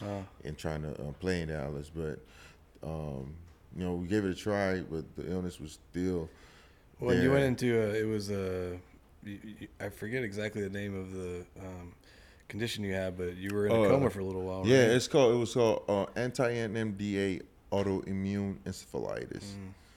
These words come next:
Speaker 2: So the key word really is the encephalitis, but it's an autoimmune, uh, illness. And, um, what happened was a virus attacked my brain receptors. So it was like the body fighting itself kind of ordeal.
Speaker 1: Hmm.
Speaker 2: Uh-huh.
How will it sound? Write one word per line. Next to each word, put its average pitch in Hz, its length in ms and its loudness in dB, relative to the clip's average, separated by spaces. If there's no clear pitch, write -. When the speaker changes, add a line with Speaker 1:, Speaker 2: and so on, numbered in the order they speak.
Speaker 2:
So 90 100 -2
the 78 120 -6
key 107 160 -4
word 98 220 2
really 90 200 2
is 80 80 -4
the 78 120 -4
encephalitis, 64 800 -6
but 76 200 -6
it's 73 100 -8
an 71 80 -8
autoimmune, 82 800 -4
uh, - 80 -10
illness. 80 580 -8
And, 80 360 -4
um, 67 520 -4
what 90 180 -2
happened 87 300 -2
was 80 160 -4
a 80 80 -4
virus 80 800 -4
attacked - 440 -8
my 65 140 -8
brain 76 300 -6
receptors. - 720 -10
So - 140 -8
it 76 80 -2
was 78 120 -6
like 80 220 -8
the 73 60 -6
body 80 400 -4
fighting 67 480 -8
itself 71 420 -8
kind 80 180 -8
of 78 120 -10
ordeal. 85 400 -4
Speaker 1:
Hmm. 101 240 -8
Speaker 2:
Uh-huh. 67 540 -6